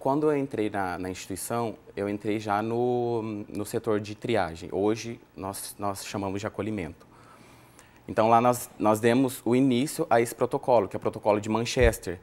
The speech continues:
que nós classificamos pelas cores, né? Que é a cor azul, que é não urgente,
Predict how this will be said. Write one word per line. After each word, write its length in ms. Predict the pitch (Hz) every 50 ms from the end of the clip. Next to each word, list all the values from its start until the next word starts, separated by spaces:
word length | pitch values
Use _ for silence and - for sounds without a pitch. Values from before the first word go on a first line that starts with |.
| - - - - _
que 100 | - -
nós 180 | 104 101 104 -
classificamos 560 | - 117 - - - 117 - 120 110 110 110
pelas 320 | - - 120 110 120 135
cores, 640 | - - - 139 135 117 95 95 - - - - - _ _ _ _ _ _ _ -
né? 300 | 101 95 90 92 101 113 - _ _ _ _ _
Que 180 | - - 107
é 60 | 98 92
a 60 | 92
cor 280 | - - 104 101 98
azul, 480 | 101 98 101 104 98 - 104 101 104 104 -
que 160 | - - 104
é 220 | 90 87 85 - -
não 300 | - 90 98 95 95 95
urgente, 680 | 95 95 92 92 92 85 85 87 101 - - - 196